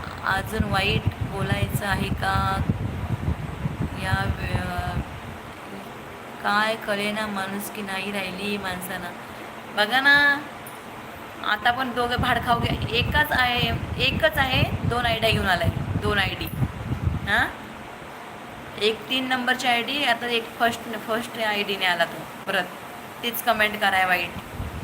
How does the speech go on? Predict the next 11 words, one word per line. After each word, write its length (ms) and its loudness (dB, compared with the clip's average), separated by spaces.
म्हणजे 220 2
किती 300 0
नालायक 360 4
असे 220 4
सांगा, 240 4
किती 240 -2
यांची 400 2
स्मरणशक्ती, 840 0
अ, 160 6
ही 120 2
गेली, 300 -2